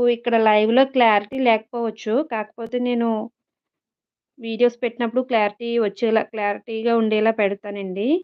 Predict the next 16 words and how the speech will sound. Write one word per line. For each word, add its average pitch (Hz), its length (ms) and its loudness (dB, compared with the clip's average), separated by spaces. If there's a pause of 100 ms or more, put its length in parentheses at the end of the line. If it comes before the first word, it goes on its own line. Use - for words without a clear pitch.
(840)
లైవ్ 220 420 2
కాబట్టి 240 500 -2 (1600)
అంత 233 160 -8
క్లారిటీ 226 480 2
లేకపోవచ్చు. 220 760 -4 (180)
చూసారా 247 440 2
ఇదంతా 208 440 0
కట్టుతీగ 220 520 0
అనమాట. 196 360 -2 (1600)
ఇదంతా 220 400 -4
కూడా 240 280 2
కట్టుతీగతో 233 680 0
అల్లినవి 208 500 2
బ్లాక్ 202 380 4
బీడ్స్ 208 300 0
ఇవన్నీని. 190 480 0